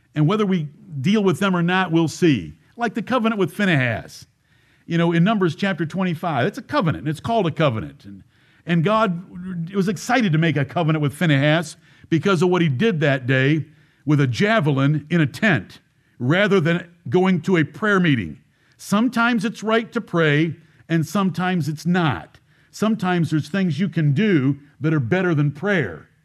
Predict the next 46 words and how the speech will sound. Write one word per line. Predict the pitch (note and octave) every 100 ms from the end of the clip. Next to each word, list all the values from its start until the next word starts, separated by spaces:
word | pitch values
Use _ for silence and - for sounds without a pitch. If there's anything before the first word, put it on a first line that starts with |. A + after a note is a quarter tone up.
| _ _ _ _ _ _ _ _ _ _ _ _ _ _ _ _ _ _
And | C#3
I | E3+
want | A#3 D#3+
to |
say | - G3+ D#3+
this | F3+ D#3
right | D3+ C#3+
now | D#3 D#3 G#2+ A2 - _
about | C#3 C#3 E3+ D#3
the |
politics | A#2+ F3 F#3 E3 F#3+ -
in | D#3
our | D#3+
nation. | E3 F#3 G#3 G#3+ - _ -
Praying | - G#3+ A#3 C3+ G2+ C#3 - -
is | D#3+ B2
not | F3+ G3
the | E3
most | F#3 F#3
important | F3+ E3 G3 D#3+ D3+
thing | G#3 G3
you | G3
can | D#3
do. | D3+ G#3+ G2+ - _ _ - -
When | D3+ F#3+
you | C#4+
hear | A3+ C4+
me | B3
talk | - A3 A3
about | G3+ G3 D3
praying | A3 A3 G3
for | G3
our | F#3+
government, | D#3+ G3+ D#3+ C3+ C#3+ - - _ -
I | E3+ G#3
tell | - G#3 F#3+
you | E3 F3
it's | F#3 D#3
a | F#3
very | D#3+ F#3+ F3+
powerful | A#2 A#3 C4 A3 F3+
thing | D3 F3 E3
that | -
you | F3
can | D3+ C#3+
do, | D3+ E3 F3+